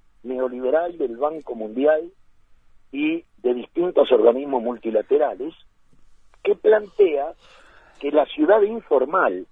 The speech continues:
es decir, los asentamientos irregulares, deben incorporarse a través de otorgarle la propiedad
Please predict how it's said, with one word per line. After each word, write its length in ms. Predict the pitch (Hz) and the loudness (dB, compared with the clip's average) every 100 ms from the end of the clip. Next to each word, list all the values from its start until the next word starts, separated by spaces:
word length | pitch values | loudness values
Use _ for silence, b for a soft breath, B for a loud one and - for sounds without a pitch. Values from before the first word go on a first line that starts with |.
| - | -10
es 100 | 110 | -4
decir, 320 | 113 - 143 | -4 -2 -4
los 180 | 107 95 | -4 -10
asentamientos 720 | 92 101 87 104 120 131 135 | -10 -12 -12 -10 -10 -8 -8
irregulares, 640 | 117 107 135 143 95 95 - _ - _ - - - - | -8 -8 -6 -2 -2 -4 -12 _ -20 _ -20 -20 2 4
deben 260 | 220 196 | 6 4
incorporarse 960 | 165 151 202 180 175 180 196 135 - 117 | -2 -4 -4 0 2 4 4 2 -4 -8
a 60 | |
través 320 | - 117 139 143 | -6 -2 0 0
de 100 | 123 | -4
otorgarle 580 | - 117 135 123 110 | -4 -2 -2 -2 -2
la 120 | 104 104 | -4 -4
propiedad 560 | 123 123 117 113 127 | -8 -2 0 0 0